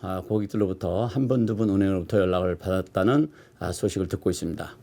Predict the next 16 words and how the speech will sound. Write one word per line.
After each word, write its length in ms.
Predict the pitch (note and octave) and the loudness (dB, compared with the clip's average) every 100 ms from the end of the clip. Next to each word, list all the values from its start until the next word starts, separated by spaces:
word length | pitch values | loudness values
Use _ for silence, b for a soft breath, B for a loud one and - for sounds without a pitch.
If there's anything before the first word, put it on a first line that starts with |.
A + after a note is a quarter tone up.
| B B B B B B | B B B B B B
그런데 280 | - A2+ C#3+ | 2 4 4
정작 420 | C3+ A#2 C3 C3 | 4 2 2 0
저는 460 | A#2 A#2 C3+ B2+ C3 | 0 0 0 -4 -2
여러분들한테 960 | G#2 A#2+ A#2 B2 A2 G#2 F2+ B2+ G2 D#2 | 2 2 0 -2 -2 -2 -2 -2 -2 -6
서둘러 440 | - E3 D#3 D3 A#2+ | -4 -2 2 2 2
하시라고 380 | A#2+ B2 A#2+ | 0 -2 0
말씀드리고 920 | A2+ F#2+ F#2 G2+ F#2 F#2 D2+ E2 B2+ - B B B B | 0 -2 -2 -2 -2 -2 -4 -6 -6 -10 B B B B
시간에 380 | - C3+ B2+ G#2 | 0 2 2 0
쫓겨서 720 | A2+ - G2 - A#2 A2 G2 | -2 0 0 2 2 0 -2
좀 160 | A#2 | 0
늦게 200 | A2 - | 0 0
신청했습니다. 760 | A2 G#2 F#2+ E2+ D#2+ E2 G#2 - - B B B - | -2 -2 -4 -4 -6 -4 -4 -6 -20 B B B -2
아, 460 | G2 F#2 F2 E2+ - | 0 0 -2 -6 -2
그래서 300 | G#2+ A2 B2+ | 0 2 4
어제 200 | A2+ C3 | 4 4
알았는데요. 640 | B2 A2+ G2 F#2 D#3 A#2 | 2 0 -2 -2 -2 -4